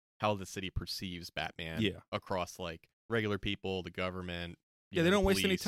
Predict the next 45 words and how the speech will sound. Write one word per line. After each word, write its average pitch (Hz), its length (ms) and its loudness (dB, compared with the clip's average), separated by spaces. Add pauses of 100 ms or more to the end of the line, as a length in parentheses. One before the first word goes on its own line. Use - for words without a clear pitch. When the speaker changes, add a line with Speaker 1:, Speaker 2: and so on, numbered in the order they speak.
Speaker 2:
ti-, - 100 -8
they 147 80 4
don't 170 120 4
Speaker 1:
the, 165 40 0
Speaker 2:
waste 175 180 2
Speaker 1:
the - 60 -6
Speaker 2:
time 160 240 6
on 151 60 6
it. - 0 -
They 151 80 4
Speaker 1:
criminals. 151 220 4
Speaker 2:
don't 135 200 4
go, 151 80 8 (120)
it's 139 100 0
just - 160 -4
like, 127 120 2 (120)
"Quick, - 320 0 (220)
here's 143 260 0
where 123 140 2
we 95 120 0
are. - 160 -14 (120)
Speaker 1:
Yeah. 90 120 4
Speaker 2:
Let's 113 140 0
move 107 220 4
on." 95 160 -12
Speaker 1:
Yeah, 85 200 0 (120)
that 107 80 4
was, 107 160 4
that 113 120 4
was 104 120 2
done 90 320 -4 (100)
very 85 200 -2
well. 82 260 -8 (680)
Um, 80 480 -6 (840)
all 95 60 2
right, 85 140 -2
so - 100 -2
we 117 100 2
move 127 160 0
on 117 100 2
to - 60 -8
the 98 60 -2
parking 87 260 0
garage 90 240 -6
scene, 95 280 -10